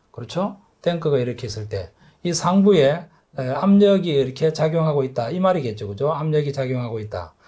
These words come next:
그래서 배관을 이렇게 쭉 빼서 우리가 급수를 한다, 이 말입니다. 그죠? 배관을 쭉 빼서 이렇게 우리가 급수를 한다, 이렇게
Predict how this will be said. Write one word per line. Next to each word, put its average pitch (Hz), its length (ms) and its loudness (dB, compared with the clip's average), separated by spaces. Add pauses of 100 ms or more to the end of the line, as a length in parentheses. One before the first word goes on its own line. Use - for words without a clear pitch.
(160)
그래서 180 360 0
배관을 160 420 2
이렇게 151 320 -4
쭉 135 260 -6
빼서 165 360 0
우리가 131 400 -4
급수를 156 420 -2
한다, 123 220 -4
이 127 80 -4
말입니다. 113 500 -8 (240)
그죠? 151 360 -4 (300)
배관을 135 380 -2
쭉 127 220 -8
빼서 156 280 0
이렇게 131 300 0
우리가 117 360 -4
급수를 147 380 -2
한다, 110 360 -6
이렇게 190 440 0